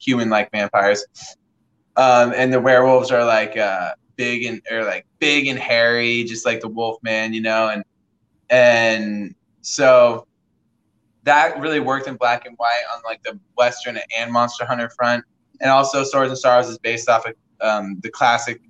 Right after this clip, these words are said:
uh, Japanese cinema, you know, like Kira Kurosawa films. So that works in black and white. But the next one is, it,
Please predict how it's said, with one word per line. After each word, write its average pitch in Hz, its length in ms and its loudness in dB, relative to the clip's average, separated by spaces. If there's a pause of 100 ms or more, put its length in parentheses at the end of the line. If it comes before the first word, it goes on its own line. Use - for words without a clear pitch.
(460)
uh, 110 240 2
Japanese 113 480 -2
cinema, 113 560 -2 (160)
you 117 80 -12
know, 113 100 -4
like 104 220 -4
Kira 120 280 -4
Kurosawa 110 680 2
films. 113 400 -4 (560)
So - 160 -8
that 147 200 6
works 139 200 -2
in 131 80 -6
black 123 280 2
and 120 120 -6
white. 113 360 0
But 123 140 -16
the 123 60 -10
next 139 400 -4
one 160 440 -2 (540)
is, 123 600 -2 (1400)
it, 131 320 -2